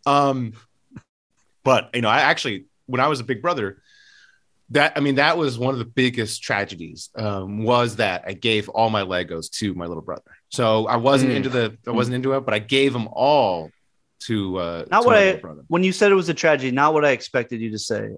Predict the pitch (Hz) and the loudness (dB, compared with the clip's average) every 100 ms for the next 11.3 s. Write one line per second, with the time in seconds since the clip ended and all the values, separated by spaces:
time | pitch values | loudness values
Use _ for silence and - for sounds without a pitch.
0 | - 110 110 113 - 127 123 117 113 110 | -8 -6 -6 -6 -4 0 0 0 -2 -6
1 | - - - - _ - _ - 160 147 | -10 -16 -18 -20 _ -20 _ -16 -10 -10
2 | - 208 180 202 190 165 156 147 147 135 | 0 2 4 2 4 4 4 4 4 2
3 | 139 135 135 143 147 147 139 131 131 131 | 2 0 0 2 4 4 2 -2 -2 -4
4 | 127 117 120 120 - - 123 156 147 123 | -4 0 0 0 -8 -8 -4 0 0 0
5 | 127 127 135 127 120 104 104 98 - - | -2 0 -2 0 -2 -2 -4 -6 -8 -10
6 | 78 85 87 110 101 95 107 - 85 87 | -8 -8 -4 -2 2 2 0 -2 -8 -10
7 | 98 90 90 - 110 98 82 - 85 90 | -6 -6 -6 -6 -4 -4 -8 -18 -18 -16
8 | 87 - 98 90 90 92 92 90 92 143 | -16 -14 -12 -10 -12 -10 -4 -4 -2 -4
9 | 120 - - - 123 117 - 131 160 - | -6 -16 -20 -18 -16 -16 -12 -14 -14 -6
10 | 107 113 139 160 160 165 147 143 127 123 | -2 2 4 4 4 0 0 -4 -2 -2
11 | 120 113 | -2 -4